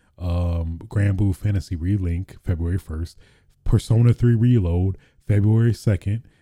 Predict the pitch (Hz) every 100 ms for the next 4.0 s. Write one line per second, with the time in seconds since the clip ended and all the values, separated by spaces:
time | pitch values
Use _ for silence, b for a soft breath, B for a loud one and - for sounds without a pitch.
0 | b - 143 151 127 117 98 92 - 95
1 | 92 - - 101 90 92 85 92 90 85
2 | - 87 85 82 - 85 80 123 147 b
3 | b b b - 98 92 90 87 82 80